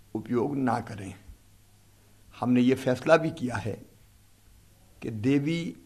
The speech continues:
देवता हमारी श्रद्धा और आदर के केंद्र हैं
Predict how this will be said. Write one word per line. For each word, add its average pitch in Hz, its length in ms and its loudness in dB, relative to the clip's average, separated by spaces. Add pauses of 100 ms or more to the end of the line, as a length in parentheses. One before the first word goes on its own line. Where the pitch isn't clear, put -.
(1080)
देवता 139 500 2
हमारी 135 360 0
श्रद्धा 127 680 -2 (1300)
और 139 280 -6
आदर 120 300 4 (1500)
के 143 100 -4
केंद्र 147 500 0
हैं 110 360 -6